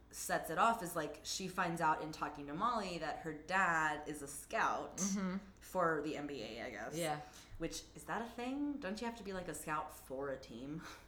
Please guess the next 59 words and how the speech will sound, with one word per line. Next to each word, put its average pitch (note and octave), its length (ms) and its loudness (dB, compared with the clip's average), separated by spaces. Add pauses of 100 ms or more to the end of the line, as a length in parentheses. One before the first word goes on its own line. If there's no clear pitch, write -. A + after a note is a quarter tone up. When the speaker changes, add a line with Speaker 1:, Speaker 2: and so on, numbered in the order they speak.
(160)
Speaker 1:
Anyway. G#2+ 280 -4 (760)
Speaker 2:
Yeah. D#3 60 -6 (340)
Speaker 1:
Uh, D3 300 -4 (260)
I D3 80 -2
don't G2+ 140 -6
know. - 80 -12 (160)
I - 80 -4
don't G2+ 80 0
know G2 120 2
anything A2 300 -2
about G2+ 200 -2
<laughs> - 60 0
basketball. - 560 0 (400)
As D#3+ 120 0
Speaker 2:
Well, F#3+ 160 6
Speaker 1:
was C#3+ 120 -2
Speaker 2:
you A3+ 200 10
don't B3 120 12
know A#3 100 8
Speaker 1:
proven. B3 60 8
Speaker 2:
how A3+ 60 10
they G#3 160 8
get - 220 4
picked. - 380 0 (420)
Speaker 1:
Well, G#3 260 6
Speaker 2:
I, F#3 80 4 (340)
that G3 240 12
I F#3 100 10
don't E3+ 140 4
Speaker 1:
well, D4 180 10
Speaker 2:
know. - 40 8
Speaker 1:
I C#4+ 100 12
know E4 140 12
how F#4+ 140 4
drafting D#3+ 800 2 (180)
is. C3 60 -2
Speaker 2:
No, A3+ 200 8
drafting B3 460 6
is F3+ 140 0
one A3 180 4
thing, F3 180 2
but, F3+ 140 2
like, F3+ 220 2
to G#3 120 0
actually G3+ 360 0
Speaker 1:
Like, G#3 140 4
Speaker 2:
scout? A3+ 180 4
Speaker 1:
like - 20 8
a F3 240 10 (100)
scout. G#3 280 10
Yeah, F#3+ 160 8
Speaker 2:
Yeah. G#3+ 40 12
Speaker 1:
I G#3+ 120 12
have E3+ 140 6
no F#3 120 8
idea D#3+ 220 6
how D#3 80 2
scouts - 360 -4
work. D2+ 200 -8